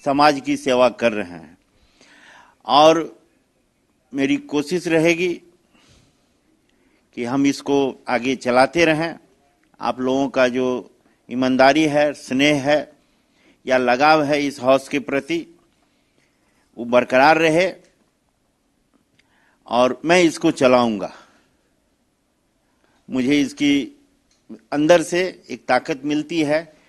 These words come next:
कि कितने भी कम लोग देखते हैं, कोई फर्क नहीं पड़ता है, लोग क्या कहते हैं, क्या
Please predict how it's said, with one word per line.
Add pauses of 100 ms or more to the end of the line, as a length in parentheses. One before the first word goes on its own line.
(420)
कि (460)
कितने
भी
कम
लोग
देखते
हैं,
कोई
फर्क
नहीं
पड़ता
है,
लोग
क्या
कहते
हैं,
क्या